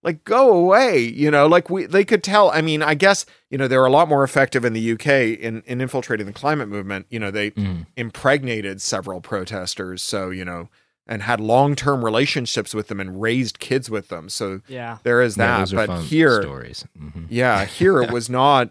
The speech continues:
Speaker 1: they, they, we did, just didn't see that incredible efficacy.
Speaker 2: Yeah, and I, I,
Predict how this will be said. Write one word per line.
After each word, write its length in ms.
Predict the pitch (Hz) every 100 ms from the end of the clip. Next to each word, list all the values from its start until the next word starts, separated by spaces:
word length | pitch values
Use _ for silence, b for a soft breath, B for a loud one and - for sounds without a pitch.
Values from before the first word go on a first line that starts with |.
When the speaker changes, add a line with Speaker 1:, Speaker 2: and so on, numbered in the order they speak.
| _
Speaker 1:
they, 120 | - 107
they, 220 | 127 123
we 180 | 127 127
did, 160 | 156
just 200 | 139 185
didn't 200 | 185 156
see 280 | 117 120 127
that 300 | 120 101 101
incredible 500 | 101 101 110 107 98
efficacy. 760 | 98 107 104 92 - 69 - 104 _ _ _ _ _ _ -
Speaker 2:
Yeah, 300 | 202 160 139
and 120 | 170
I, 80 | 170
I, 180 | 147